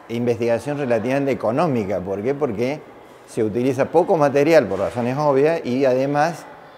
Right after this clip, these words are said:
eh, se pueden hacer cosas con métodos relativamente simples. De hecho, lo que hacemos nosotros, trabajar con métodos simples. Y lo bueno que tiene eso, que si uno puede fabricar el nanomaterial con un método simple y barato en el laboratorio, después lo puede transferir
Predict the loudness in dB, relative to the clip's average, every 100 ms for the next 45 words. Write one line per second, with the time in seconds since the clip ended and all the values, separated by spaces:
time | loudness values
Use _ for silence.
0 | -20 -6 0 0 0 -4 -4 -2 0 2
1 | 0 0 -2 0 -2 -4 -4 -2 -2 0
2 | 0 2 0 -2 -2 -2 -4 -4 -4 -2
3 | -4 -6 -4 -4 -2 0 2 0 -2 -4
4 | -4 -6 -2 -2 0 -4 -6 -12 -20 -20
5 | -4 -4 0 -2 -2 -4 -2 -2 -4 -8
6 | -20 -10 -4 -2 0 -2 -2 -10 -20 -20
7 | -20 -12 -2 2 2 0 -2 2 4 4
8 | 0 0 0 0 0 0 0 0 0 4
9 | 2 4 2 2 0 2 2 2 2 0
10 | 0 0 0 0 2 6 6 6 0 -8
11 | -18 -16 -6 -2 0 2 2 4 4 4
12 | 2 -2 -4 0 2 4 8 10 10 8
13 | 6 4 2 2 -2 2 4 6 6 6
14 | 6 6 4 4 2 2 2 0 0 -2
15 | 0 2 2